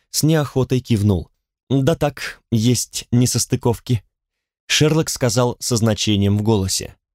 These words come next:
«Я не силён в астрономии, как и в гоблинистике, но крабоид не совсем человек. Пару раз прокололся, но это между нами.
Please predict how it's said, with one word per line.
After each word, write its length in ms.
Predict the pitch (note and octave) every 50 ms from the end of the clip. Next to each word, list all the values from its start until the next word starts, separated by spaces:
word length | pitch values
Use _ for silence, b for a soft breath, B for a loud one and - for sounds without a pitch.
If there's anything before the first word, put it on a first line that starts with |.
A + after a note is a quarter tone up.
| _ _ _ _ _ _ _ _ _
«Я 300 | - C2+ D#2 F#2 G#2+ A#2+
не 140 | C3 C3+ C3
силён 460 | - - D3 D3 C#3+ D3 C#3+ C3+ B2+
в 60 | A#2+
астрономии, 760 | C3 - - - C#3 C#3+ D#3 E3 D3+ A#2 F#2+ D#2+ C#2+ G#1+ - - _ _ _
как 220 | - A#2+ G#2+ - -
и 200 | A2+ A2 G2 - - _ _ _ _ -
в 140 | F2+ F#2 G#2
гоблинистике, 920 | A#2+ B2 A#2 B2+ C3 C3+ C#3 C3 A2+ - - - E2+ - C2+ A1+ - - _ _ _ _ _ _ _
но 260 | - C#2+ F2+ G#2+ A#2+
крабоид 760 | - - A#2+ B2+ C3 C3 D3 E3+ E3 C3 F2 D2 - _ _ _
не 220 | - E2 G#2 A#2 A#2
совсем 500 | - - B2 G#2+ - - C3+ C3+ C3 B2
человек. 680 | - - - B2+ B2 B2 A#2 G#2+ D#2+ - - - - _ _ _ _ _ _ _ _ _ _ -
Пару 300 | E3 E3 D#3 D3+ C#3+ C3+
раз 240 | C#3+ C#3 C3 B2 -
прокололся, 720 | - C3 G#2+ - C#3+ C#3 D3 D#3+ D#3+ C#3 A2+ - - G#2
но 200 | A2 B2 C3+ C#3
это 220 | C#3 C3+ - C3+
между 340 | C3+ C3+ C3 B2 G#2 B2 C3
нами. 360 | C3+ B2+ A2+ F#2 D2+ - -